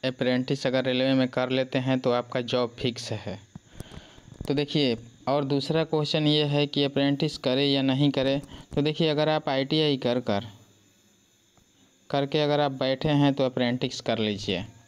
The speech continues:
इससे आपको फ़ायदा होगा। आईटीआई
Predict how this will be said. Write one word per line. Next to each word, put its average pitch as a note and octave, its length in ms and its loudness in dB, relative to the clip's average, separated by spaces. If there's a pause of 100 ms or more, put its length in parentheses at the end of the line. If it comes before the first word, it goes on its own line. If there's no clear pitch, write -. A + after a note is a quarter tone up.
(500)
इससे C3+ 300 0
आपको C3 300 -4
फ़ायदा B2+ 400 -2
होगा। C#3+ 340 0 (2250)
आईटीआई C#3+ 600 0